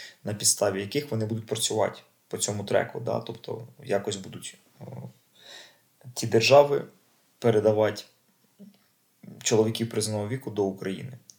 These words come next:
Це все процес, це все нелегкий процес, тому що у кожної держави свої інтереси, свої, е, інтереси в тому числі в, в іммігрантах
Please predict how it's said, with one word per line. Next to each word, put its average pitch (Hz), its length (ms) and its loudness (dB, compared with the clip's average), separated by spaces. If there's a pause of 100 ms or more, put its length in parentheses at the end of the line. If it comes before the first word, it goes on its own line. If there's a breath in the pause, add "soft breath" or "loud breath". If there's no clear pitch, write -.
(100)
Це 117 120 2
все 113 160 4
процес, - 480 4
це 113 60 -2
все 110 200 -2
нелегкий 101 380 -8
процес, - 380 -2
тому 113 260 -4
що 104 240 0
у - 200 -8
кожної 110 400 0
держави 98 400 -2
свої 110 260 -2
інтереси, 110 480 0
свої, 110 460 -2 (680 loud breath)
е, 60 840 -8 (960)
інтереси 113 480 4
в - 40 -10
тому 107 240 -2
числі - 380 0
в, - 260 -6
в 101 460 -8
іммігрантах 104 720 -2